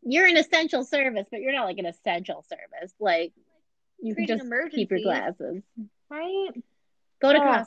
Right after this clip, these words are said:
Speaker 1: Costco, where everyone else is going to get their
Speaker 2: Mm-mm.
Speaker 1: glasses.
Speaker 2: No, Costco's optical is closed too.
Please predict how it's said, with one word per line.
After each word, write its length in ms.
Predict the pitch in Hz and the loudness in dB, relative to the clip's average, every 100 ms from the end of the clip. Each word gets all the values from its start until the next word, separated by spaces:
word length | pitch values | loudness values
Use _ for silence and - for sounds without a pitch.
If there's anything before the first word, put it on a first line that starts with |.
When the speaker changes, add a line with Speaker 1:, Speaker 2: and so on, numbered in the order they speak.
| - | -4
Speaker 1:
Costco, 240 | 156 139 - _ _ | -6 -6 -12 _ _
where 140 | 233 | -8
everyone 380 | 226 220 240 214 | -2 -2 0 0
else 200 | 196 190 185 | 0 -4 -6
is 80 | |
going 220 | 180 156 170 | -4 -4 -4
to 60 | |
get 80 | 247 | -4
their 100 | - | -2
Speaker 2:
Mm-mm. 320 | 370 370 226 | 0 2 0
Speaker 1:
glasses. 220 | - - - _ _ _ _ _ | -4 -10 -14 _ _ _ _ _
Speaker 2:
No, 300 | 240 277 359 | 0 4 4
Costco's 440 | 330 277 285 359 311 | 6 2 2 0 2
optical 380 | 254 262 269 254 | 2 0 0 -2
is 60 | |
closed 380 | 254 285 277 - | -2 -2 -2 0
too. 380 | 349 392 294 | 0 4 2